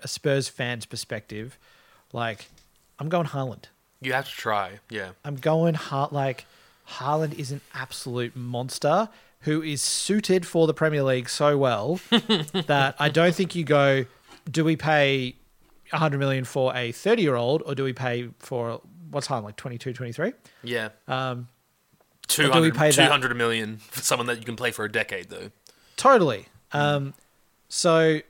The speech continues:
Speaker 1: yeah, I think it's really just interesting to see now what happens with Kane and,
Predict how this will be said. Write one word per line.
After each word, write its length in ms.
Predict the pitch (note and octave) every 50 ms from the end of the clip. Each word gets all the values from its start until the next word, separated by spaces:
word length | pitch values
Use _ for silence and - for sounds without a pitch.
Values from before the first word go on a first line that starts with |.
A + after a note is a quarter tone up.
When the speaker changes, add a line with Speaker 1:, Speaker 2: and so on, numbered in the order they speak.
| _ _ _ _ -
Speaker 1:
yeah, 240 | F3 F3+ D#3+ C#3
I 100 | C3+ D3+
think 220 | D#3 - G3+ A3 A#3
it's 140 | A#3+ - -
really 340 | D#3+ D#3 D#3+ D#3+ D#3+ D#3+ D3+
just 180 | C#3+ D3+ C3+ -
interesting 460 | - D3+ D3 C#3+ D3+ - - D3+ C#3 B2+
to 60 | B2+
see 340 | - - C#3 C3 B2+ A#2 A2 A2+
now 300 | A#2+ B2 B2+ C#3+ D#3+ E3+
what 160 | D#3+ D#3 C#3
happens 280 | E3 F#3+ - B3+ G3 G3
with 80 | G3+
Kane 420 | - - D3 D3 C#3+ C#3+ C#3+ C#3+ - -
and, 480 | D3 C#3 C#3 C3+ C3+ B2+ B2+ B2+ -